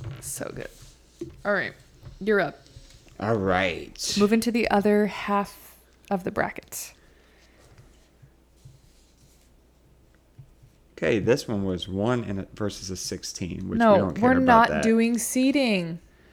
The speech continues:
Speaker 2: But Toy Story, the first one,
Speaker 1: Just
Speaker 2: not the
Speaker 1: Toy
Speaker 2: sad
Speaker 1: Story.
Speaker 2: one,
Speaker 1: Just Toy Story.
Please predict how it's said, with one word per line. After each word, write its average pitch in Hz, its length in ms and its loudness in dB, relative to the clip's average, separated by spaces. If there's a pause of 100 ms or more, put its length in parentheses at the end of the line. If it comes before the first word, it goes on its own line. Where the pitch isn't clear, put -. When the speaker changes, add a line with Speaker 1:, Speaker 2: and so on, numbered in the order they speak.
(560)
Speaker 2:
But - 380 4
Toy 151 300 10
Story, 110 800 4 (180)
the 104 120 0
first - 540 6
one, 95 460 -2 (1000)
Speaker 1:
Just 202 220 -10
Speaker 2:
not 175 200 -6
the - 60 -12
Speaker 1:
Toy 220 140 -2
Speaker 2:
sad 117 160 2
Speaker 1:
Story. 185 220 0
Speaker 2:
one, 120 200 -8 (120)
Speaker 1:
Just - 240 -8
Toy 196 180 -6
Story. - 300 -10